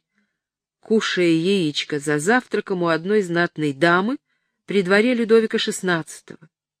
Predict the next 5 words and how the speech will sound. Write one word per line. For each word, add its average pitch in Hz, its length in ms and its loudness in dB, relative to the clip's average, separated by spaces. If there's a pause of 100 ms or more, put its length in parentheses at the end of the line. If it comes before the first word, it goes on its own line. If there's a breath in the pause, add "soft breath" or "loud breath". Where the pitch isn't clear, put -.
(1200 soft breath)
Жюльен 240 500 2
прежде 214 340 0
всего 175 260 -4
стремился 175 520 -4
достигнуть 170 920 -4